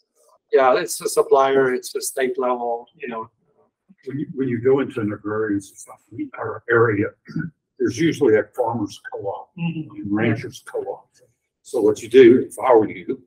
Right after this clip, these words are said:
Speaker 2: I'd go set a booth up in the co-op, 'cause every farmer comes in there and buys his fertilizer,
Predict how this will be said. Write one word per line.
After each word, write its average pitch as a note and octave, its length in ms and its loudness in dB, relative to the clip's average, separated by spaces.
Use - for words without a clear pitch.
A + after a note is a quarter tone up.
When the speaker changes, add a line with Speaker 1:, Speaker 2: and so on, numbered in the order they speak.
Speaker 2:
I'd - 120 -12
go G#2+ 100 -2
set A2+ 260 -2
a G2+ 60 -8
booth C3 380 0
up G#2 220 -4
in G#2+ 100 -4
the A2+ 80 -16
co-op, C3+ 520 6
'cause C3 160 -8
every C3+ 240 4
farmer B2 380 2
comes G#2 260 -8
in F#2+ 120 -14
there G2+ 380 -6
and A2 240 -8
buys A#2 320 -2
his - 480 -6
fertilizer, A#2 880 0